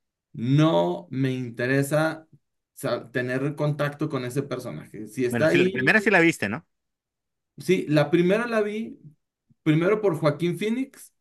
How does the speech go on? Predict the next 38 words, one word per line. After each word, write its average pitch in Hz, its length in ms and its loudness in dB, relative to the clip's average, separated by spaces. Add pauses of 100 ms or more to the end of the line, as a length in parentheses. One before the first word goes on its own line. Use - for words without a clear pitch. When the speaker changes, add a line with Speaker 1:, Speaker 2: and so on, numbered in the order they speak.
(520)
Speaker 1:
y 139 580 2
segundo 160 480 2
por 156 160 -2
las 135 140 -2
críticas. 113 520 -6
La 123 160 -2
empecé, 131 400 -2
la 139 200 4
vi 175 240 0
completa 214 720 -4 (300)
y 156 160 6
efectivamente 185 680 2
me 202 140 0
gustó, 190 580 -4 (160)
pero 160 200 4
me 165 140 2
gustó 196 480 2
porque 185 260 2
no 160 120 -2
se 156 120 -2
parece 151 340 0
a 170 40 -2
nada 151 500 -2
al 123 240 -6
personaje 123 640 -4
de, 127 360 -6 (140)
de 113 260 -4
las 117 200 -2
películas, 131 640 0
de 120 80 -4
los 117 160 -6
cómics 117 340 -6
de 143 80 2
Batman. 185 440 0 (320)
Por 135 200 0
eso 131 240 -4
me 143 120 0
gustó. 147 520 -2